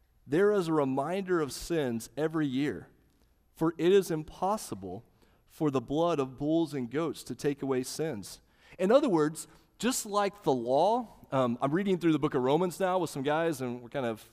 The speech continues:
uh, working through this book together, but reading through the book of Romans, you find out that the Old Testament law,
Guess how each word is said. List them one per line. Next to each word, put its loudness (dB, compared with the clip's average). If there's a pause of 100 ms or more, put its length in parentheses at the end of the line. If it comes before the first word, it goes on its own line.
uh, -4
working -2
through 2
this -2
book -4
together, 0
but 2 (320)
reading 4
through 0
the 4
book 6
of 2
Romans, 2 (300)
you 2
find 2
out 6
that 2
the -2
Old 4
Testament 2
law, 2